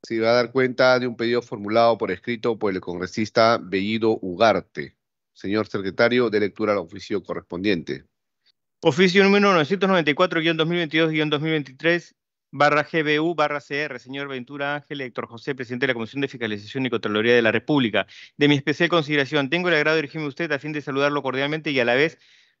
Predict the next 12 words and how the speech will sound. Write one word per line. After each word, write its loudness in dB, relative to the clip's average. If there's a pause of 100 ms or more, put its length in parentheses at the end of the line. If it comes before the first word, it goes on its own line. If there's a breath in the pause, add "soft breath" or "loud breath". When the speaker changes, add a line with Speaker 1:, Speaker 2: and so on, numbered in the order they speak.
(100)
Speaker 2:
peticionar 0
que -6
se -8
agende -8
inmediatamente -6
en -8
sesión -14
de 0
la 0
comisión -6
y -2
aperturar, -6